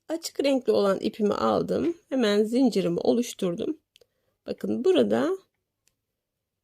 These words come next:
sekiz zincir çekerek yuvamızı oluşturmuştuk. İpimi sabitledim. Bir,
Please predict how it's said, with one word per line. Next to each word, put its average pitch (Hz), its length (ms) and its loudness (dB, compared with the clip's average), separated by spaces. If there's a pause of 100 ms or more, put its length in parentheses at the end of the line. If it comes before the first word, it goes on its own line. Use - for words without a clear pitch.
(280)
sekiz 311 380 0
zincir 233 220 2
çekerek 208 500 0
yuvamızı 185 400 0
oluşturmuştuk. 247 960 0 (120)
İpimi 247 540 0 (260)
sabitledim. - 880 -4 (1000)
Bir, - 600 -8